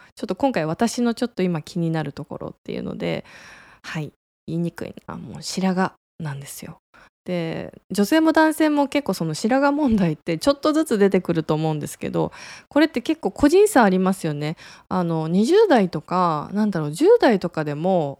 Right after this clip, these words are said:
ある方ってあるじゃないですか。でも、まあ、三十代とか四十代とかでも少ない方はすごい少ないし、なんかまあ、それぞれだと思うんですけど、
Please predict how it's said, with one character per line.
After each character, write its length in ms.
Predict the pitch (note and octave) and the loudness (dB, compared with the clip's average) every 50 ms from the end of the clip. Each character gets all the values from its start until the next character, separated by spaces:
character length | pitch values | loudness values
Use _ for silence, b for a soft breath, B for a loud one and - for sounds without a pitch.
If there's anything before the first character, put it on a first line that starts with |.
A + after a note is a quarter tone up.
| _ - | _ -2
あ 120 | B3+ D#4+ | 2 2
る 100 | F4 D#4+ | 2 2
方 280 | - G#3+ F#3+ - F3 E3 | 0 -4 -4 -4 -6 -6
っ 40 | |
て 220 | - _ - E3 D#3+ | -8 _ -6 -4 -2
あ 80 | F3 | 0
る 340 | F3 E3+ D#3 C3+ - - - - | 0 0 0 -2 -4 -10 -14 -14
じ 120 | - - | -12 -10
ゃ 60 | D#3 D#3 | -10 -8
な 100 | D3 C#3+ | -10 -10
い 60 | - | -12
で 100 | - - | -14 -16
す 100 | - - | -16 -12
か。 220 | - - - B B B B B B B _ | -12 -12 -12 B B B B B B B _
で 140 | D#4+ F4+ | -4 -2
も、 420 | F4 F4 F4+ F#4 E4+ B3 F#3+ F#3 b b b b _ _ - | -2 0 2 2 2 2 2 0 b b b b _ _ 0
ま 120 | B3+ A#3 | 2 2
あ、 40 | A3 | 2
三 220 | - A#3+ B3 B3 | 2 2 0 2
十 120 | B3 C4+ C4+ | 2 2 2
代 140 | A3+ G3+ F3+ | 4 2 2
と 80 | F3 E3 | 0 -2
か 140 | - E3 | -4 -4
四 160 | E3+ F#3 F#3+ G3+ | -2 -2 -2 0
十 140 | A3 G#3+ | 0 -2
代 140 | G3 F3 D#3+ | -2 -2 -4
と 80 | - F3 | -4 -6
か 120 | - D#3 | -6 -6
で 100 | D#3 D#3+ | -6 -6
も 300 | E3 F3 G3+ G3 F#3 F3+ | -4 -4 -2 -2 -2 -2
少 240 | - - - - C4+ | -4 -6 -6 -4 -2
な 100 | D#4 D#4 | -2 0
い 60 | C#4+ | 0
方 180 | B3 G3+ - E3 | -2 -2 -4 -6
は 40 | D#3 | -6
す 140 | - - | -6 -4
ご 160 | E3 F3 G3 F#3+ | -2 0 0 0
い 40 | F3 | 0
少 240 | - - - - F3 | -2 -6 -8 -6 -6
な 180 | F3 F3 E3+ | -4 -4 -4
い 80 | D#3 D#3 | -6 -6
し、 520 | - - - - C4 C4 C4 A3 E3 B B B B B B _ | -8 -10 -6 -2 0 2 2 2 0 B B B B B B _
な 80 | B3 A#3+ | -4 -2
ん 20 | |
か 80 | - A3 | 0 2
ま 180 | G#3 G3+ F#3 | 4 4 4
あ、 40 | F3 E3 | 4 2
そ 120 | - A#3 | 4 6
れ 120 | C4 C#4+ | 6 6
ぞ 120 | C4 A#3+ G3+ | 6 6 4
れ 220 | E3 D#3 D3 D3 | 2 0 0 -2
だ 120 | D#3 D#3 - | -4 -6 -4
と 120 | - - | -6 -4
思 200 | E3 E3+ E3 D#3 | -4 -2 -2 -2
う 20 | |
ん 40 | D3+ | -4
で 80 | D3+ D3+ | -6 -8
す 120 | - - | -10 -10
け 120 | - E3+ D#3+ | -8 -6 -2
ど、 260 | E3 E3 D#3 - | -2 -2 -2 -4